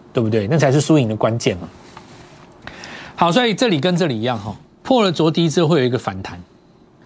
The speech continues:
同样的，你昨天，在今天破了昨天的低点，它会有一个弱势的反弹。那这个反弹强，强度与否要看它能不能做出第一个日出。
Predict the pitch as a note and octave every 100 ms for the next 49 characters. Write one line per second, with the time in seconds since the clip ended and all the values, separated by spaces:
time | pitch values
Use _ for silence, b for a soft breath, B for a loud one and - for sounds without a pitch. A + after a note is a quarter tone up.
0 | B B B B F3+ B3+ B3 F3 D#3 D3
1 | E3 F3+ A3 A3 - - _ G#3+ G3 A3+
2 | G#3+ G#3 A#3 D#3+ D3 C#3+ E3 C3 C#3+ C#3+
3 | G2 E2+ - F#3+ A3+ C3+ B2+ D#3 A3 D#3
4 | F#3+ B2+ G#2+ F2 F2 - - _ _ _
5 | _ _ _ B B B B B - A#3+
6 | D4+ A3+ D3+ B2+ B2+ D#3 - _ _ -
7 | D#3 G3+ G#3+ - D#3 F#3+ A#3 F#3 E3+ D3
8 | A2 D3+ D3 D3 A#2 D3 D#3 C#3 C#3 C#3
9 | D#3 D3 C3+ C3+ B2 A#2 B2 - G#2+